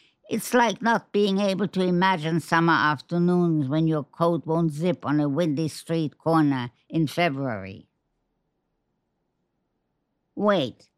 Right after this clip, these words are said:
hang on," Hope said. "Now, imagine hell as an eternal February on a windy corner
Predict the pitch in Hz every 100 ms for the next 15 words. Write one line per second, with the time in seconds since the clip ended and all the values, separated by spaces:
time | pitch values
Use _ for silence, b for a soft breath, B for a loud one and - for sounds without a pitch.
0 | _ - 214 147 165 110 104 120 107 -
1 | 120 - 165 226 202 101 - _ b -
2 | 202 226 269 254 202 170 - 156 131 143
3 | b b b 170 160 170 160 - 190 202
4 | 208 202 170 175 180 170 175 156 156 -
5 | - 160 160 156 180 190 180 - - 165
6 | 160 156